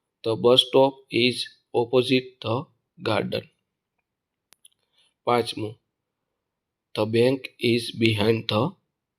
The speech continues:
library. છઠ્ઠું, the parking is near the bus stop. સાતમું, the school is between the library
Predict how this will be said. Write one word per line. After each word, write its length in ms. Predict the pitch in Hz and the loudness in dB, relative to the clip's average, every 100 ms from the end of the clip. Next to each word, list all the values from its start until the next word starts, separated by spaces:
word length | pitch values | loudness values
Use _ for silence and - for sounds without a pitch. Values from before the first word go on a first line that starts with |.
| _ 113 | _ -8
library. 640 | 107 98 101 - - - _ _ _ _ _ _ _ - - _ - 123 | -4 -6 -6 -10 -12 -18 _ _ _ _ _ _ _ -20 -20 _ -6 -4
છઠ્ઠું, 380 | 123 104 101 - - 110 | -2 -6 -10 -14 -16 -12
the 80 | |
parking 560 | 107 - 117 - 139 143 | -4 0 0 2 0 2
is 280 | 123 120 123 | 0 0 -2
near 260 | 117 113 | 0 2
the 360 | 110 - 110 165 _ _ _ | 0 -2 -2 -2 _ _ _
bus 100 | 110 | -4
stop. 460 | 107 - - - _ _ _ _ _ _ _ - _ - - | -2 -2 -8 -10 _ _ _ _ _ _ _ -20 _ -14 0
સાતમું, 520 | 123 120 - 101 104 _ _ _ - | 2 2 -2 -12 -14 _ _ _ -10
the 100 | 107 | -10
school 440 | - 135 139 - | -4 2 2 4
is 140 | 123 120 110 | 2 0 -2
between 520 | 110 110 123 123 131 - _ - | -4 -2 -4 -4 -6 -14 _ -4
the 220 | 123 113 127 _ _ _ _ | -2 -2 -4 _ _ _ _
library 600 | 104 104 113 131 123 131 | -2 0 2 2 2 0